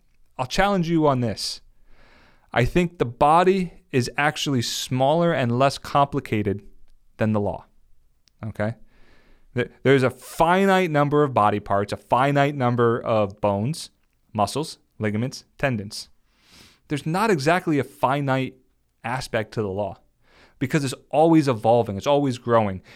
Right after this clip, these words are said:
There's always new appellate cases. Although we're in the middle of covid still, I'm not really sure that the District Court of Appeals is doing a whole heck of a lot because we're not doing a whole heck of a lot on the trial level,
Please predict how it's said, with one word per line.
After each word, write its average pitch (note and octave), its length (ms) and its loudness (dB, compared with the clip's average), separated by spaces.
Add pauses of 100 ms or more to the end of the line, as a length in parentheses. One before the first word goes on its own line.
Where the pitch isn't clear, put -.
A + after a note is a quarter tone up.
(140)
There's A#2+ 180 -2
always D3+ 420 4
new C#3+ 160 2
appellate B2+ 460 0
cases. - 600 -10 (160)
Although B2+ 300 2
we're C3 160 2
in C#3+ 80 2
the D#3 60 -2
middle E3+ 160 2
of C#3+ 80 -2
covid B2 400 0
still, A2 440 -2 (600)
I'm A2 220 -2
not C#3 260 2
really C#3 260 2
sure C3 300 2
that A2 160 2
the A#2+ 40 -6
District A#2+ 320 -4
Court C3+ 160 2
of A#2 60 0
Appeals A2 540 -2 (100)
is A2+ 160 -4
doing A2 220 0
a G#2 80 -2
whole G#2 140 -2
heck G2+ 180 -2
of G2 80 -6
a G2 40 -4
lot G2+ 220 2
because A2+ 480 -2
we're A2+ 160 -4
not C#3+ 140 -2
doing A#2+ 180 -4
a A2 60 -4
whole G#2+ 180 -6
heck G#2+ 140 -2
of G#2 80 -8
a G#2 40 -4
lot G2+ 140 0
on G2+ 60 -6
the G2 60 -8
trial F2+ 300 -6
level, A1+ 300 -12